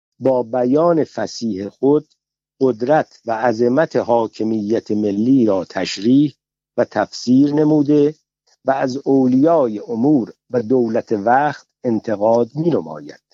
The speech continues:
و در خاتمه می‌گوید: «نمایندگانی که با پول و دسیسهٔ مأمورین انتخاب شده اند، نمایندهٔ ملت نیستند.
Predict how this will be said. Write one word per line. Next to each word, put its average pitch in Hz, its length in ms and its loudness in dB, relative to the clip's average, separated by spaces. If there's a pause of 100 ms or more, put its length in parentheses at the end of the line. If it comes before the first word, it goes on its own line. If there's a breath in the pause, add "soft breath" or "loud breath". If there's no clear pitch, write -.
(260)
و 120 100 0
در 113 140 0
خاتمه 110 500 -2
می‌گوید: 110 560 -2 (1300)
«نمایندگانی 160 1000 0
که 185 180 -2
با 143 440 2
پول 180 540 -2
و 143 120 0
دسیسهٔ 139 880 -2
مأمورین 131 920 2 (100)
انتخاب 113 680 -2
شده 107 320 -2
اند، 135 520 0 (100)
نمایندهٔ 110 880 2
ملت 104 600 -4
نیستند. 120 500 -4